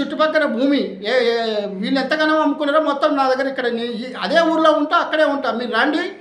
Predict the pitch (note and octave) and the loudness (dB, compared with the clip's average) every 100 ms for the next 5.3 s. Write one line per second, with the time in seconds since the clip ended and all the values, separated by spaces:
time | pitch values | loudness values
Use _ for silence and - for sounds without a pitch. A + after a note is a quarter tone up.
0 | - - _ G#3 B3 C4+ C#4+ D#4 E4+ E4+ | -20 -20 _ -4 0 0 0 0 2 0
1 | G4 - - - _ _ _ _ _ _ | 0 -8 -20 -20 _ _ _ _ _ _
2 | _ _ _ - B3 C#4+ D4 D4+ D4+ D4 | _ _ _ 0 2 4 6 6 4 4
3 | D#4 D#4+ D4+ - - A3 C#4+ E4+ D#4+ D#4 | 2 -2 -8 -16 -6 -2 2 2 2 2
4 | D#4+ D#4+ D4+ G#3+ A3+ D#4 E4 D#4+ C4+ C#4 | 2 2 2 2 2 2 2 2 2 2
5 | C#4+ D4 D4 | 2 0 -2